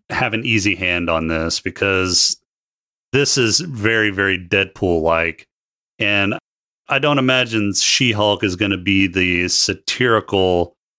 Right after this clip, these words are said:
show that, that Deadpool is. I mean, Deadpool made fun of everything, including itself.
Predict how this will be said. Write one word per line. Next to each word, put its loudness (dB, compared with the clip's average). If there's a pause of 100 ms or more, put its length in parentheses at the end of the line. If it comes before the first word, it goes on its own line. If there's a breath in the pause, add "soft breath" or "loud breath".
(140)
show 2
that, -2
that -4
Deadpool -4
is. -4
I -2
mean, -2 (360)
Deadpool 2
made 2
fun 0
of -2
everything, 0
including 0
itself. 0